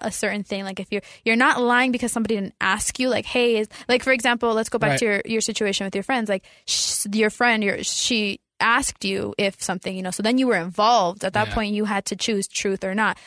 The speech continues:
Speaker 1: But let's say she didn't ask you, and you're just omitting the fact that you know something that maybe they don't
Speaker 2: That
Speaker 1: do.
Speaker 2: he wasn't at
Speaker 1: Yeah.
Speaker 2: this place, yeah.
Speaker 1: Right. It's like, so
Speaker 2: Right.
Speaker 1: do you think that's lying? Or not even just in that situation, but I guess in other situations where you're not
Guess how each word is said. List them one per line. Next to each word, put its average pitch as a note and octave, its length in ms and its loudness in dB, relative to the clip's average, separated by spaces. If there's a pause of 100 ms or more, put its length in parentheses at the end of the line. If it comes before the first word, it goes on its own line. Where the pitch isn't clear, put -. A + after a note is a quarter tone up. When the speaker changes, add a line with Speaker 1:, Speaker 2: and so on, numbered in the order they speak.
Speaker 1:
But A#3 140 2
let's A#3 180 2
say B3 100 2
she G#3+ 160 0
didn't G3 220 0
ask C#4 260 0
you, E4+ 200 0 (260)
and G3+ 240 0
you're G3+ 120 2
just G3+ 240 -2
omitting G3+ 400 -2
the A3+ 80 -4
fact A#3+ 260 -4
that G3 60 -4
you F#3+ 200 -6
know F#3 280 -2
something G#3+ 440 -6
that F#3 140 -8
maybe F#3 240 -6
they F#3 140 -6
don't F#3 280 -8
Speaker 2:
That A2+ 160 -6
Speaker 1:
do. - 80 -6
Speaker 2:
he A#2+ 80 -4
wasn't A#2+ 360 -6 (140)
at A#2+ 120 -6
Speaker 1:
Yeah. A3 180 2
Speaker 2:
this - 80 -6
place, A#2+ 240 -8
yeah. A2+ 200 -8
Speaker 1:
Right. A#3+ 280 2
It's G3+ 80 -2
like, A3+ 140 0
so B3+ 100 0
Speaker 2:
Right. G3 80 -2
Speaker 1:
do A3+ 80 2
you A#3 80 2
think A3 200 -2
that's G#3 220 0
lying? C#4+ 180 0
Or C4+ 120 0
not C4+ 160 4
even B3+ 120 2
just G#3+ 120 0
in A3 100 -2
that F#3+ 160 0
situation, F#3 360 -4
but F#3 100 0
I F#3 40 0
guess G3 180 -4
in G3 60 -4
other F3+ 140 -4
situations F#3 520 -6
where G3+ 120 0
you're F#3+ 180 -2
not G#3+ 240 2